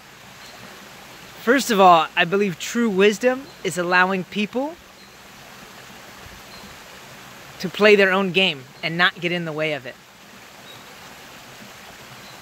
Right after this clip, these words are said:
For instance, a good example would be if somebody is in a, about to enter a relationship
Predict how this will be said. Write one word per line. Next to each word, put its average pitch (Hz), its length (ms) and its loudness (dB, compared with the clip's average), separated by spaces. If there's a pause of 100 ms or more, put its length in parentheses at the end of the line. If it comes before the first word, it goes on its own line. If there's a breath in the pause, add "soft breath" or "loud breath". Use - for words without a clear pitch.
(520)
For 180 100 0
instance, 190 440 -2 (1120)
a 180 40 -6
good 196 400 4
example 180 600 0
would 165 180 -4
be 165 220 -2
if 156 80 -10
somebody 196 460 0
is 175 120 -2
in 185 100 0
a, 185 160 -2 (140)
about 170 280 0
to - 120 -10
enter 190 240 -2
a - 20 -2
relationship 175 800 -6